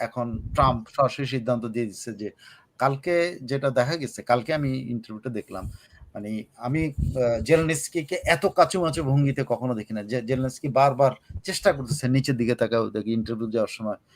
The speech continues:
আ, বিভিন্ন প্রশ্ন করতেছে, সে খুব বিরক্ত এবং মনে হচ্ছে যে একজন পরাজিত। মানে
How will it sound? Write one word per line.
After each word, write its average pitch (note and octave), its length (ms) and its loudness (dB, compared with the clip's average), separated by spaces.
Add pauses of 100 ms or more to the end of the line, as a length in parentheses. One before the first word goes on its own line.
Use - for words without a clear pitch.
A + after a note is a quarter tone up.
(360)
আ, G2+ 200 -2
বিভিন্ন B2+ 300 2
প্রশ্ন - 340 -6
করতেছে, A2+ 280 -8
সে - 120 -12
খুব A#2 260 -8
বিরক্ত C3+ 320 2
এবং G#2+ 260 0
মনে C#3 200 6
হচ্ছে D#3+ 240 0
যে B2 100 4
একজন A2 240 2
পরাজিত। B2+ 500 6
মানে G#2 240 -6